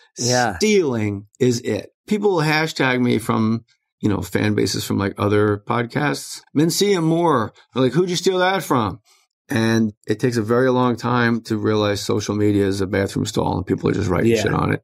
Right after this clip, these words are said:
Speaker 1: of course.
Speaker 2: So I put it on paper 'cause everything I wrote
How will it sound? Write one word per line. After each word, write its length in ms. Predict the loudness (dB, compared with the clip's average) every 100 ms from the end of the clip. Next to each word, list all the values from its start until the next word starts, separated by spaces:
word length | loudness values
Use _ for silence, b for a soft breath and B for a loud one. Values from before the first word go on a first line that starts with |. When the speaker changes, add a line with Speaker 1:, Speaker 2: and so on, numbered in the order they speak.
| -4
Speaker 1:
of 140 | -2
course. 400 | -2 -2 -6 -12 _ _ _ _
Speaker 2:
So 600 | -16 -4 -2 0 0 -2 _ -4
I 140 | -2
put 340 | -2 -4 0 2
it 100 | 2
on 500 | 2 2 2 -2 -6 _ -2
paper 500 | -2 0 -4 -4 -8 _ _ -4
'cause 140 | 0
everything 280 | 2 2 2
I 200 | 2 2
wrote 360 | 0 0 -2